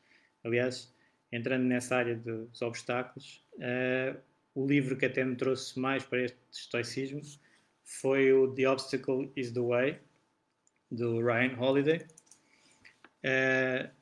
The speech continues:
que deve estar aqui atrás. Está aqui. É este livro.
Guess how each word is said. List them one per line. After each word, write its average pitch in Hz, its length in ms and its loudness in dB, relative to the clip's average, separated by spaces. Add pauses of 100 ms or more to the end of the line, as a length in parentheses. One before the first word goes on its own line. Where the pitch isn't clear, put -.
que - 160 -12 (220)
deve 139 120 -10
estar 135 220 -8
aqui 135 260 -10
atrás. - 760 -14 (960)
Está - 220 -18
aqui. - 420 -20 (2500)
É 117 100 -4
este 113 240 -10
livro. 156 320 -4